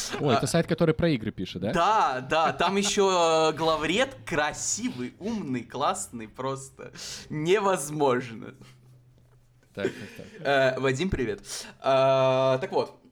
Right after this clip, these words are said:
Speaker 2: э, в центре истории психотерапевт по имени Джимми, мужчина, давайте скажем, средних лет. Я вот в этих терминах всегда путаюсь, скажешь там те-, средних лет, и кто-нибудь обязательно выйдет:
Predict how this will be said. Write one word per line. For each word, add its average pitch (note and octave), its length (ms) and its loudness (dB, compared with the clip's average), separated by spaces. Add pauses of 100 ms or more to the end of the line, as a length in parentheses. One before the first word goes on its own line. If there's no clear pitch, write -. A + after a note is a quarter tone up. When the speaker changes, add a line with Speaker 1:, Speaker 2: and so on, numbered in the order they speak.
(260)
Speaker 2:
э, C3+ 180 -2
в C3 100 -2
центре G3 380 -2
истории F3+ 680 2
психотерапевт C#3 840 -4
по C3+ 100 -2
имени B2+ 300 2
Джимми, B3 520 -2
мужчина, A#2 840 -6 (220)
давайте A2+ 280 -4
скажем, G#2+ 200 -6
средних B2+ 360 -4
лет. G3 220 -8
Я B2+ 100 0
вот C#3+ 180 0
в C3+ 220 -14
этих - 180 -10
терминах E3+ 360 -4
всегда C#3 260 -6
путаюсь, - 420 -10
скажешь C3+ 300 -6
там A2+ 120 -8
те-, C#3 260 -6
средних C3+ 380 -8
лет, - 220 -6
и B2+ 280 -2
кто-нибудь C#3 340 -6
обязательно C3+ 360 -8
выйдет: A3 180 -8